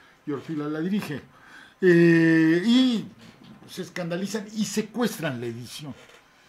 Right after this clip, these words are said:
Algunos logramos hacernos de un ejemplar, eh, por ventas ahí clandestinas que se hicieron de los libros, y yo <laughs> recuerdo que mi mamá me lo cachó. Me dijo, "Tú no puedes leer eso a tu edad", y yo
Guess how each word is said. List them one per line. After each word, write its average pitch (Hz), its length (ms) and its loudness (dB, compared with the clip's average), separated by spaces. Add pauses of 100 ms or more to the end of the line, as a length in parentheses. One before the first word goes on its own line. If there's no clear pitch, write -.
(420)
Algunos 190 580 2
logramos 147 480 -6
hacernos 131 580 -14
de 135 100 -14
un 156 120 -12
ejemplar, 139 680 -12 (500)
eh, 143 720 -2
por 147 260 -6 (380)
ventas 147 520 -10
ahí 131 600 -12
clandestinas 139 640 -12
que 127 140 -14
se 113 140 -16
hicieron 151 260 -8
de 151 80 -6
los 147 140 -6
libros, 147 380 -8 (280)
y 131 100 -12
yo 120 180 -8
<laughs> - 40 -16
recuerdo 139 720 -4
que 107 240 -12 (440)
mi 147 120 -10
mamá 131 260 -6
me 156 120 -8
lo 113 120 -14
cachó. 151 320 -12 (800)
Me 135 80 -10
dijo, 123 260 -10
"Tú 196 180 -6
no 185 80 -2
puedes 143 240 -6
leer 127 240 -6
eso 127 280 -8
a 110 140 -14
tu 131 100 -10
edad", 117 320 -10
y 110 240 -16
yo 110 300 -14